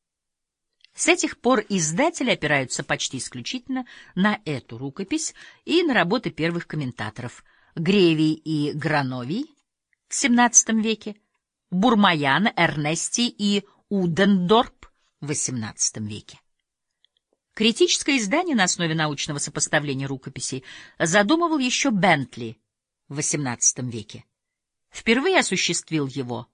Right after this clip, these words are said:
Рот в тысяча восемьсот пятьдесят восьмом году,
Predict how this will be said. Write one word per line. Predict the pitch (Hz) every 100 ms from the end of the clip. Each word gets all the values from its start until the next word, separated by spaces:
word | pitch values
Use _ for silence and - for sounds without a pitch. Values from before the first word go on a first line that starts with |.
| _ _
Рот | 196 220 196 - - _ _ _ _
в | -
тысяча | 320 320 -
восемьсот | 165 165 165 214 -
пятьдесят | 143 143 139
восьмом | 131 - 127
году, | 127 160 294